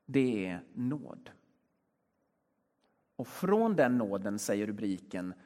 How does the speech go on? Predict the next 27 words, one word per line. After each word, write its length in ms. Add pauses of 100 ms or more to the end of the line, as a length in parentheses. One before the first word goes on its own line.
(120)
så 180
flödar 540
det 80
gåvor. 840 (1600)
Vad 220
betyder 400
detta? 440 (640)
Ja, 60
men 140
ett 220
sätt 380
att 140
förstå 440
vad 100
det 40
betyder, 720 (240)
det 440
är 100 (440)
att 400 (220)
titta 360
på 80
de 100
här 120
texterna, 680 (100)
att 120
läsa 580
dem. 320